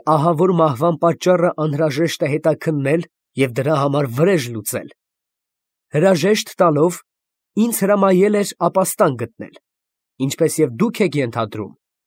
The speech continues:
այս տանը, վախենալով, որ իրեն սպանողները ինձ էլ կհետապնդեն։ Երեկ այստեղ,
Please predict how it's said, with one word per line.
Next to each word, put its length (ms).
այս 340
տանը, 340
վախենալով, 680
որ 200
իրեն 260
սպանողները 680
ինձ 220
էլ 160
կհետապնդեն։ 760
Երեկ 560
այստեղ, 480